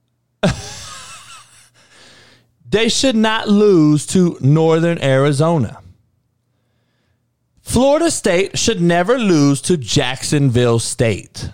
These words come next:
Like, do people not realize how evenly matched this thing has become? These are F C S schools.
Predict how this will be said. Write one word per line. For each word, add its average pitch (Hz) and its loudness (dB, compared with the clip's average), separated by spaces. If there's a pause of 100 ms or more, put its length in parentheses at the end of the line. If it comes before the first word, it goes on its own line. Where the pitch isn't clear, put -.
(880)
Like, 156 -2 (240)
do 185 0
people 285 -2
not 160 0
realize 180 0
how 139 -4
evenly 165 0
matched 120 -2 (240)
this 110 -2
thing 110 -2
has 117 0
become? 98 -6 (240)
These 196 -2
are 175 -2 (120)
F 185 -4
C 190 -2 (100)
S 143 -2
schools. 113 0